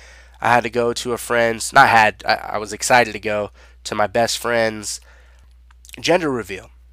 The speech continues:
And, uh, we were still home when I, I saw the news. I texted all the guys in a group chat. Apparently, I was the first one to, to find out. I just happened to be on Twitter. And, um,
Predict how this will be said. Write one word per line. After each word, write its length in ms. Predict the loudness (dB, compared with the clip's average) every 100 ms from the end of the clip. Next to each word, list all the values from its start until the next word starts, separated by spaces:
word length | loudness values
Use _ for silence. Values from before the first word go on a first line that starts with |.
| -8
And, 420 | -6 -4 -4 -4
uh, 280 | -2 -2 -6 -14 -8
we 140 | -6
were 80 | -4
still 280 | -2 -2 0
home 340 | 0 0 -2 -16 -20 _ -20 _ _ _ _ _ -20 _
when 300 | -6 -2 4
I, 240 | 4 4
I 60 | 2
saw 280 | 0 2 2
the 120 | 0
news. 340 | -4 -4 -4
I 80 | -4
texted 360 | -2 -2 -2 -2
all 120 | -2
the 80 | 0
guys 320 | 0 2 0
in 100 | -4
a 40 |
group 240 | -8 -12 -8
chat. 440 | -2 4 4 4 _ _ _ _ _ -16
Apparently, 400 | -4 -4 2 2
I 40 |
was 100 | 0
the 60 | -4
first 300 | -8 -8 -6
one 120 | -8
to, 160 | -10 -16 _ -20
to 80 | -14
find 260 | -4 -2 6
out. 220 | 6 6
I 80 | 2
just 120 | -2
happened 200 | -2 -2
to 40 | -8
be 120 | -10
on 80 | -10
Twitter. 400 | -2 -2 -2 -6 -20 -20 -20 -20 _ _ -8
And, 340 | -4 -4 -2
um, 320 | 0 -2 -6